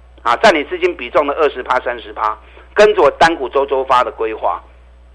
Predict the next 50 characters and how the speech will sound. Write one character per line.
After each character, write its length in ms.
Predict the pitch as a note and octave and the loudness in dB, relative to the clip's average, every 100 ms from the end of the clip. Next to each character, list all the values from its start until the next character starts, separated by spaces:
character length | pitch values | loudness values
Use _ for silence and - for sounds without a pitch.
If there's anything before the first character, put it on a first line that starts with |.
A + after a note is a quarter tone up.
| - | -20
礼 160 | - C#3+ | -8 0
拜 220 | - F#3+ | 6 6
一、 200 | G3+ G3 | 6 2
礼 140 | D#3+ C3+ | -2 2
拜 120 | E3 | 6
二 200 | E3+ D3+ | 6 6
买， 300 | B2 A2+ G2 | 4 0 0
礼 140 | G2 B2 | -6 0
拜 220 | G3 E3+ - | 4 4 4
四、 140 | D3+ | -8
礼 100 | B2 | -12
拜 240 | A2+ C#3+ A2 | 2 4 4
五 140 | G2 | 0
出， 260 | - A2+ - - - | -14 -18 -20 -20 -4
啊， 180 | B2 B2 | 2 4
或 160 | G#3 F3+ | 6 6
者 120 | C3 | 4
五 140 | B2 | 0
个 100 | A#2+ C3 | -2 0
交 220 | C#3+ C#3+ | 4 4
易 60 | |
日 180 | C3+ B2+ A#2+ | 2 -8 -6
操 160 | B2 A#2 | -6 -4
作， 260 | A#2 F2+ - - - - - - - - - | -8 -10 -14 -20 -20 -20 -20 -20 -20 -14 2
风 180 | C4 B3 | 2 4
险 200 | G3 G#3+ | 2 4
有 180 | C#3+ | 2
限， 240 | C3 F#3+ D3 - - - - - - - - - - - | 4 2 2 -2 -20 -20 -20 -20 -20 -20 -20 -20 -20 0
每 160 | E3 | 2
个 100 | E3+ | 4
礼 140 | F3+ D#3 | 2 4
拜 400 | D#3 D#3 C3+ - - - - | 6 6 2 -8 -20 -20 -10
结 180 | D#3 E3 | 0 2
算， 340 | D#3+ F#3+ D3 - | 6 4 4 -2
每 140 | C#3 | -6
个 60 | C#3+ | -4
礼 120 | C#3 | -2
拜 200 | D#3 E3 C#3 - | 4 4 4 -2
领 160 | G#2+ | -8
周 200 | C#3 B2+ | -2 -2
薪， 280 | B2+ B2 B2+ - - - | -2 -12 -18 -20 -20 -2
这 80 | C4 | 4
样 160 | A#3+ G#3 - | 4 2 2
长 200 | F3+ F3+ | 2 4
线、 240 | A#3 F#3+ - | 4 2 2
短 240 | C#3 C3+ | 2 2
线 160 | C3 F#3 | 2 0
的 80 | D3 | 2
搭 260 | E3 D#3 | 4 4
配 300 | D#3 E3 A2+ | 4 0 0